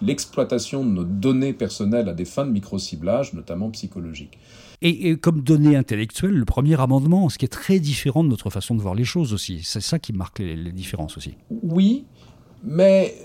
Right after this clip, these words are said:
Speaker 1: nous avons trop tendance, en Europe,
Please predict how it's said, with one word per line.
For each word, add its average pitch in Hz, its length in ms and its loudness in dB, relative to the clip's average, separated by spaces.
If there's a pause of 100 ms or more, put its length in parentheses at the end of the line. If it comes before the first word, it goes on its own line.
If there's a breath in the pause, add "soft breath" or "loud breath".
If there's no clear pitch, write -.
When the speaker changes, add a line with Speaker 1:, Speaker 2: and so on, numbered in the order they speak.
(140)
Speaker 1:
nous 175 320 2
avons 185 200 4
trop 262 200 -4
tendance, 147 720 -2 (380)
en 95 260 -2
Europe, 131 520 2